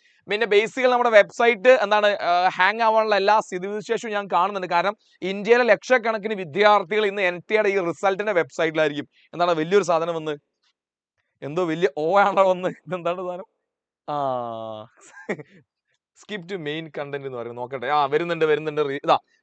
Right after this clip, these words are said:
result for സി യു ടി യു ജി രണ്ടായിരം examination is live എന്ന് കൂടെ കൊടുത്തിട്ടുണ്ട്. ആ വെബ്സൈറ്റ് ഹാങ് ആണ്, ഒന്ന് വരട്ടെ, നമുക്കൊന്ന് വെയിറ്റ് ചെയ്യാം ട്ടോ.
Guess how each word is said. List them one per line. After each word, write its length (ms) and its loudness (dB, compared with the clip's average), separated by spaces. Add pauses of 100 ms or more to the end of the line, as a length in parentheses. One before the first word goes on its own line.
result 380 2
for 160 6
സി 140 -6
യു 160 -4
ടി 120 -6
യു 240 -4
ജി 160 -6
രണ്ടായിരം 400 2
examination 580 -2
is 180 -8
live 340 6
എന്ന് 120 -4
കൂടെ 140 0
കൊടുത്തിട്ടുണ്ട്. 500 -4 (260)
ആ 80 6
വെബ്സൈറ്റ് 500 4
ഹാങ് 360 2
ആണ്, 160 4
ഒന്ന് 160 0
വരട്ടെ, 260 2
നമുക്കൊന്ന് 300 -2
വെയിറ്റ് 140 0
ചെയ്യാം 140 2
ട്ടോ. 140 0